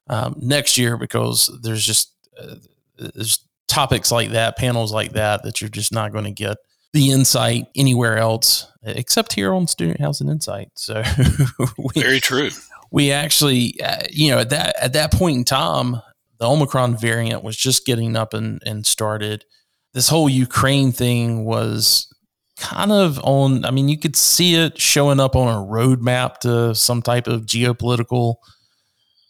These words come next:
Speaker 1: catastrophe, right? Uh, but it wasn't, you know, it, it wasn't in, you know, it wasn't on the news every night,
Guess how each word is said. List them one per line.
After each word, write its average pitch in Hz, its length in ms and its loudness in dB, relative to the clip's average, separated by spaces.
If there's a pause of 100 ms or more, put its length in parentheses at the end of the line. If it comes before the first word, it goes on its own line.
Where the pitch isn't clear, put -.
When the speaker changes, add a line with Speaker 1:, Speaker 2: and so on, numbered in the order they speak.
(180)
Speaker 1:
catastrophe, 131 720 2
right? 131 420 2 (140)
Uh, - 220 -8
but 123 180 0
it 123 60 2
wasn't, 127 420 2
you 120 180 2
know, 117 140 0
it, 120 260 -2
it 123 40 2
wasn't 127 320 2
in, 117 360 0 (1120)
you 113 160 -6
know, 104 60 -4
it 104 40 -2
wasn't 117 380 -2
on 113 160 -4
the 110 60 -4
news 117 260 0
every 98 220 -6
night, 95 320 -10